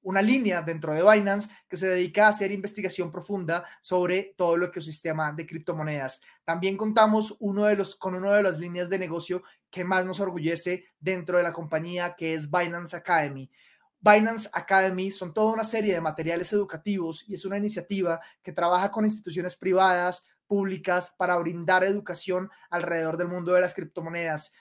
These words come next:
Si tú quieres conocer más sobre ello, visita academy punto binance punto com. Además de eso, tenemos Binance Charity. Binance Charity es nuestro programa social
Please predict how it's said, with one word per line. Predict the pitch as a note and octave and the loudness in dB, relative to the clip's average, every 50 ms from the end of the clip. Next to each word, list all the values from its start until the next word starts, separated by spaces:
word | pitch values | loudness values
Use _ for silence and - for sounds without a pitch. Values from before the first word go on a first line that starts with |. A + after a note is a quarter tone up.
| _ | _
Si | _ - D3 | _ -14 -8
tú | - D3+ | -4 0
quieres | F3+ G3+ G3+ G3+ | 2 2 0 0
conocer | - F#3 F#3 F3 - G3 F#3 | -2 -6 -6 -2 0 0 2
más | G3+ G3 - | 2 0 2
sobre | A3 G3+ G3 F3+ F3+ F#3 | 2 2 4 4 4 4
ello, | G3 F#3+ G3 A#3+ A#3 A3 - D3+ | 4 2 2 0 0 -2 -2 -8
visita | D#3+ D#3+ - F#3 E3+ D3+ F#3 F#3+ G3 - | -12 -10 -10 -8 -4 0 0 0 0 0
academy | - D#3 D3+ - F#3 F#3+ F#3+ G3 G3 G#3 | -2 -8 -6 -2 0 0 0 0 0 -2
punto | G#3+ - F3 D#3+ D#3 E3 D#3+ E3 | -4 -6 -12 -8 -4 -2 0 2
binance | E3+ F3 F3+ F3+ F#3 F#3 F#3+ - - - _ | 0 0 -2 -4 -6 -8 -8 -10 -14 -16 _
punto | F3 F3 E3+ D#3+ F3 E3 - | -12 -12 -10 -10 -10 -8 -4
com. | - F3 D#3+ D#3 D3 - _ _ _ _ _ - | -2 -2 -2 -2 -4 -8 _ _ _ _ _ -6
Además | D#3 E3 E3+ F3 F3+ E3+ | -4 -4 -2 -2 -2 2
de | E3 G#3 G#3+ G#3+ | 4 6 8 8
eso, | G#3+ G#3+ G#3+ G#3+ A3 G#3+ - - _ _ | 6 6 4 0 0 0 -4 -14 _ _
tenemos | - F#3 F3+ F3+ F3+ F#3 G3 F3 D#3 | -4 -2 -2 -2 -2 -2 -4 -2 2
Binance | D3 G3 G3 G3 F#3+ F#3+ G3 G3 - - _ _ - | 4 6 6 4 2 -2 -4 -4 -6 -8 _ _ -12
Charity. | - - - F#3+ F#3+ F#3+ F3 F3+ - D3+ C3 - _ _ _ _ | -8 -2 2 2 4 2 2 0 -4 -10 -10 -10 _ _ _ _
Binance | - F3 F#3+ G3+ G#3+ G#3+ G#3 G#3+ | -2 -2 0 0 0 0 0 4
Charity | G#3+ G#3 G#3 G#3+ G#3+ G#3+ G#3 G3+ G#3 G3 _ _ _ - | 4 4 4 4 2 -4 -4 -6 -6 -6 _ _ _ -6
es | F3+ F3 E3 | -4 -4 -4
nuestro | F3+ G3 F#3 - - G3+ - | -4 -6 -6 -4 -4 -4 -4
programa | - F#3+ F#3 E3+ F3 F3+ F3+ F3+ - | -2 -2 0 0 2 0 0 -2 -4
social | - - - - G3+ F#3+ F#3 F3+ F3+ F3+ | -6 -8 -10 -4 -2 0 2 2 0 -2